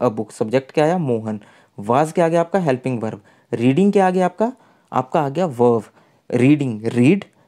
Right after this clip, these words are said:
और आईएनजी लगा के रीडिंग बन गया और a book आ गया आपका ऑब्जेक्ट। सेम, मोहन तुम वे आ गए आपके जो है वो सब्जेक्ट, एक पुस्तक,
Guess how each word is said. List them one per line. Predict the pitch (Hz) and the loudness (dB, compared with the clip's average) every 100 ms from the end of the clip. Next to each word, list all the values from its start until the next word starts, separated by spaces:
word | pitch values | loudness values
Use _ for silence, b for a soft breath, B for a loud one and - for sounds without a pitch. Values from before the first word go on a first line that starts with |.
| - | -2
और | 135 151 | 0 0
आईएनजी | 135 127 127 131 | 0 2 2 2
लगा | 127 117 | 0 0
के | 156 | 2
रीडिंग | 156 127 139 131 | 2 2 0 -2
बन | 117 | -2
गया | 120 180 | -2 -2
और | 170 151 - | -4 -4 -2
a | |
book | 135 120 - | 0 -2 -4
आ | 113 | -6
गया | 110 | -6
आपका | 110 - 220 - | -8 -6 -8 -6
ऑब्जेक्ट। | 123 104 113 104 - _ | -8 -6 -12 -12 -16 _
सेम, | - 139 131 180 B B - | -4 -2 -2 -6 B B -6
मोहन | 139 175 226 226 | 0 2 2 0
तुम | 208 180 160 | 0 0 2
वे | 156 151 | 2 4
आ | 139 | 2
गए | 131 127 | 0 -2
आपके | 117 - | -4 -6
जो | 120 110 | -6 -6
है | 120 | -6
वो | 113 117 - | -6 -8 -10
सब्जेक्ट, | 117 110 110 135 - _ b b b b _ _ | -8 -6 -2 -2 -4 _ b b b b _ _
एक | 160 214 - | 2 2 0
पुस्तक, | 202 208 - | -6 -4 -2